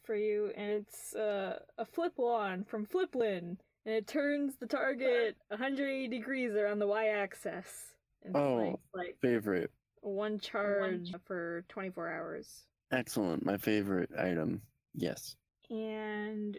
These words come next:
Speaker 1: Uendo got, uh,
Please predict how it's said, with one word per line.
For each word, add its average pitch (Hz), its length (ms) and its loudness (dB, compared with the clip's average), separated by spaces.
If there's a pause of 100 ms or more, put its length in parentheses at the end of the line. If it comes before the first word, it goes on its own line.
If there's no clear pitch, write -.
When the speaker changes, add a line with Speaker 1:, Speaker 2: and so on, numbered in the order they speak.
(160)
Speaker 1:
Uendo 214 1700 -4 (180)
got, 208 920 -6 (1160)
uh, 214 260 -4